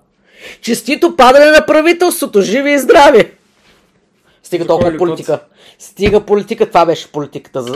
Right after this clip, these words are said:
Speaker 1: за сега. Стига толкова.
Speaker 2: А, та за в бъдеще?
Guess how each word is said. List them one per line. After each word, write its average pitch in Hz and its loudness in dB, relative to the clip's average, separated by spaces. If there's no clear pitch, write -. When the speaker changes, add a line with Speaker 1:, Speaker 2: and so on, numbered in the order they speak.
Speaker 1:
за 117 -18
сега. 117 -12
Стига 143 -4
толкова. 113 -6
Speaker 2:
А, 143 -10
та 151 -12
за 143 -12
в 139 -16
бъдеще? 175 -10